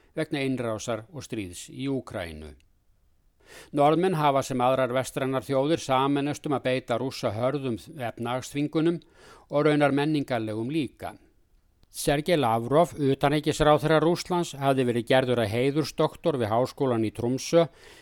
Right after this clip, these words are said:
fyrir ellefu árum, en var nú í upphafi stríðs sviptur nafnbótinni og beðinn vel að lifa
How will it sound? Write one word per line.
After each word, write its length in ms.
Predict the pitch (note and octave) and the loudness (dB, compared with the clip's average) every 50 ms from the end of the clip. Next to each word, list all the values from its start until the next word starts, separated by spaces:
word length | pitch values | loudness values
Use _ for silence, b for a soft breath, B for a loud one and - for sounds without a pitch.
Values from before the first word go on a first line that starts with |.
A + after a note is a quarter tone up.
| B | B
fyrir 280 | - - C3 A2+ A2+ A#2 C3 | -4 -2 0 0 2 0 0
ellefu 320 | - - - D3+ B2 A2 | -2 -2 -2 0 0 4
árum, 480 | A2 A2 A#2 A#2+ B2+ C#3+ E3+ F3 D3+ C3 - _ _ _ _ _ _ _ - | 4 6 6 6 6 4 2 0 0 -6 -12 _ _ _ _ _ _ _ -6
en 180 | C#3 D3 C#3+ C#3 | -2 0 2 4
var 160 | C#3+ D3+ D#3+ | 4 6 6
nú 160 | E3 D#3 D3 | 6 4 4
í 140 | C3 B2 C3 | 2 2 2
upphafi 400 | C#3 A#2 - - C#3+ B2 A2+ G#2+ | 0 -2 -2 -2 -2 -2 -2 -2
stríðs 480 | - - - C3 C3+ D3+ D#3+ D3 - - - | -6 -6 -6 -4 -4 -4 -6 -8 -12 -14 -14
sviptur 480 | - - C3 C3+ C3+ - - - F3 D#3+ | -10 -4 -2 -2 -2 -2 -4 -4 0 0
nafnbótinni 840 | D#3 D#3 D#3 - - B2+ - E3 E3 D#3+ - - D#3+ E3 E3+ D#3+ B B B B B B B B B | 2 2 0 0 -2 -6 0 0 0 0 0 -2 -2 0 0 -2 B B B B B B B B B
og 160 | - C#3+ C#3 | -4 -4 -2
beðinn 320 | C3 D3 C#3+ C#3+ C#3 C3+ C3+ | 0 2 2 2 2 2 2
vel 220 | C#3+ D3 D3+ D#3 D3+ | 4 4 4 4 2
að 100 | C#3+ D3 D3+ | 2 2 2
lifa 240 | D3+ D3+ C3+ C#3 | 2 2 2 2